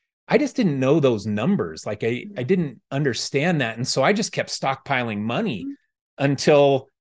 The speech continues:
Speaker 1: it was hundreds of thousands of dollars that I didn't need to have just <laughs> sitting in a savings
Speaker 2: Mm-hmm.
Speaker 1: account before I hired people. Um, so I wish I would have hired sooner.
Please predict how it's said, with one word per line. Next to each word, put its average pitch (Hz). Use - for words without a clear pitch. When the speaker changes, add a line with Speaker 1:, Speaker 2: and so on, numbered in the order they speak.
Speaker 1:
it 151
was 143
hundreds 170
of 117
thousands 110
of 87
dollars 110
that 110
I 98
didn't 127
need 120
to -
have 117
just 117
<laughs> -
sitting 165
in 131
a 104
savings 139
Speaker 2:
Mm-hmm. 110
Speaker 1:
account 101
before 151
I 143
hired 185
people. 95
Um, 131
so -
I 170
wish 214
I -
would 202
have 139
hired 147
sooner. 120